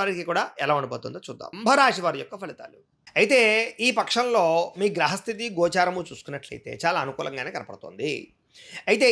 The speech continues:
ఇష్టమైనటువంటి వస్తువులు కొనుగోలు చేసే అవకాశాలు, ప్రేమించిన వాళ్ళతో కలయికలు,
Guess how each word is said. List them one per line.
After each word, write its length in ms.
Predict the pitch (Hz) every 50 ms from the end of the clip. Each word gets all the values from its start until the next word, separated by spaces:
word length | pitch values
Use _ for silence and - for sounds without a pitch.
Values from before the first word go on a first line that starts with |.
| 190 160
ఇష్టమైనటువంటి 680 | - - 233 247 247 240 233 220 220 202 196 208 196 185 175
వస్తువులు 280 | 151 - - 185 175 160 160
కొనుగోలు 280 | 156 151 156 160 147 -
చేసే 160 | 151 135 151 131 113
అవకాశాలు, 440 | - - - 123 - 123 113 123 - _ _ _ _ - - - - _ _ -
ప్రేమించిన 440 | 190 208 233 247 254 240 196 220 208 190 175
వాళ్ళతో 300 | 175 175 170 180 214 208 - -
కలయికలు, 440 | 131 135 143 139 - - 127 131